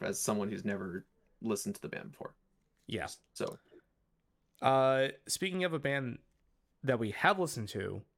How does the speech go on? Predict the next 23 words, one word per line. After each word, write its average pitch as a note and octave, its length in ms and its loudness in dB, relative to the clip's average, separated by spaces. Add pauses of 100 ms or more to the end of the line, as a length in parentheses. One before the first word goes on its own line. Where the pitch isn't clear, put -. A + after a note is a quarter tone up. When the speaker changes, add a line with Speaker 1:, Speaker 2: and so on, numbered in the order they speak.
(240)
Speaker 2:
many A#2 200 0
times G#2+ 300 -2
before, D3 480 0 (840)
or B2 180 -2
Speaker 1:
Yes. - 280 0
Speaker 2:
re-, D#3+ 440 2
realistically, C#3+ 680 4
an G#2+ 80 2
artist A2+ 340 2
that G2+ 120 0
we've G2+ 180 0
listened, G2+ 300 0 (240)
uh, A2 240 2
or A#2 160 4
a, G#2+ 100 2 (120)
a A2+ 80 0
singer C3+ 280 2
that F#2+ 120 0
we've F#2 160 0
listened G2 280 -2
to F#2 120 -2
a - 20 0
lot, F2 300 0